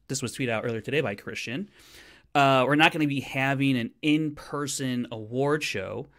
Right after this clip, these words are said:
due to the nature of the world. Um, and instead, it will be, it'll be a studio shot type of, um, event, award event, where, you know, we'll announce the winners. The polls will be coming out,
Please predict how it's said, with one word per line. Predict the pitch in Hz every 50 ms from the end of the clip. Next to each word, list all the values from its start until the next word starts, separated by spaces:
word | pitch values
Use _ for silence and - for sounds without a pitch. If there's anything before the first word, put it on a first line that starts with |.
| _ _ _ _ _ _ _
due | - 120 117 113
to | 107 -
the | 110 117
nature | 107 110 110 107 107 - 120 107 - -
of | 131 131 120 107
the | 107
world. | 95 104 98 98 107 135 160 - _ _ - - _ _ _ _
Um, | 117 110 107 110 107 110 110 - _ _ _ _ _
and | - 147 143 139 139 139 135 135 135 131 127 123 - - _ _
instead, | - 143 - - - 147 147 151
it | 147 143
will | 131 139 143
be, | 143 139 147 156 165 170 -
it'll | 185 190 214
be | 214 233 208
a | 170
studio | - - - - 170 165 156 151 156 156 147 147 147 143 139 143 143 143
shot | 135 - - - 135 127 127 127 127 127 120 - -
type | - - 131 123 -
of, | 123 120 113 113 117
um, | 127 120 120 113 113 110 110 110 110 107 107 107 104 101 _ _ _ _ _ _ _ _ _ - _ _ _ _ _ _ _ _ _ -
event, | 139 117 110 123 120 123 139 151 147 - -
award | - 120 131 135 131 131 131
event, | 131 123 135 131 131 135 135
where, | 131 117 113 110 110 -
you | - 120
know, | 110
we'll | 110 110 - 117
announce | 113 113 113 107 -
the | -
winners. | 110 117 117 120 120 117 - - - - _
The | - 143
polls | 139 - 165 165 165 151
will | 156 147
be | 143
coming | 139 - 143 135 131 127
out, | 127 127 127 127 127 - -